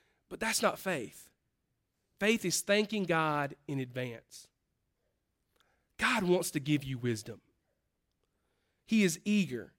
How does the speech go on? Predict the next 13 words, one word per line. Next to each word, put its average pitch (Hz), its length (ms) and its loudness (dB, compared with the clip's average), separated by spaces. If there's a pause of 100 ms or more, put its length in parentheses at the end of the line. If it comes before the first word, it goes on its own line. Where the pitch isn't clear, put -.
(360)
Just 226 200 0
like 240 140 6
it 190 100 -6
pleased 220 280 4
God 214 260 8
to 185 60 0
give 196 260 6
Solomon 226 640 4 (1700)
wisdom, 214 480 4 (800)
it 160 120 -4
pleases 175 360 0
God 165 500 0 (800)
when 156 320 6